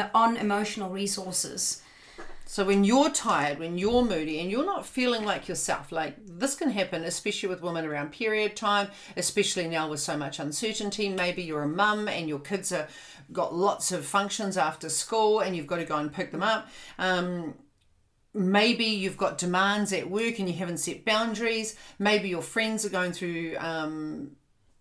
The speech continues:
Speaker 2: relationship issues right now, so you're investing all your time there. So when your energy is low, you need to know so that you can protect yourself. And you can, you can simply answer, like, when people say, "Can you do this? Can you do this?" And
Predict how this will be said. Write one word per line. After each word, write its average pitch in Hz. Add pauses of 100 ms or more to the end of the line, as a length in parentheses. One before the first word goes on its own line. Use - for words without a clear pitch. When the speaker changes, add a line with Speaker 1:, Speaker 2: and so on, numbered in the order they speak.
(140)
Speaker 2:
relationship 226
issues 220
right 196
now, 202
so 220
you're 170
investing 185
all 165
your 160
time 170
there. 233 (280)
So -
when 254
your 285
energy 214
is 151
low, 175 (340)
you 214
need 262
to 269
know 190 (400)
so 196
that 190
you 185
can 196
protect 185
yourself. - (540)
And 226
you 240
can, 339 (400)
you 240
can 277
simply 285
answer, 196 (120)
like, 180
when 202
people 214
say, 196
"Can 190
you 190
do 180
this? 180
Can 175
you 165
do 156
this?" 139
And 208